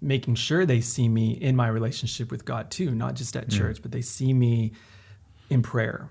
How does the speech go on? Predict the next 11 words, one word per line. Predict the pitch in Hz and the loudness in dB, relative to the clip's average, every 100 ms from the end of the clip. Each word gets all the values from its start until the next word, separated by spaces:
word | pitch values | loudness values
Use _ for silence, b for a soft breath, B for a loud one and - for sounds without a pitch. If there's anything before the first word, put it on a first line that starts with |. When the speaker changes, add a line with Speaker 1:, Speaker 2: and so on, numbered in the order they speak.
| - | -8
Speaker 1:
right? | - 101 | -2 0
Speaker 2:
Mm. | |
Speaker 1:
They | 123 | 0
see | - 127 123 | -2 0 2
me | 120 127 127 - | 2 0 -2 -6
reading | 135 123 117 | -4 0 0
the | 117 | -2
word. | 113 117 - - B B B B B B | -2 -4 -8 -12 B B B B B B
Um, | 120 113 113 - | -4 -2 -4 -4
but | 123 135 | 0 0
then | - 139 135 127 | 2 2 4 2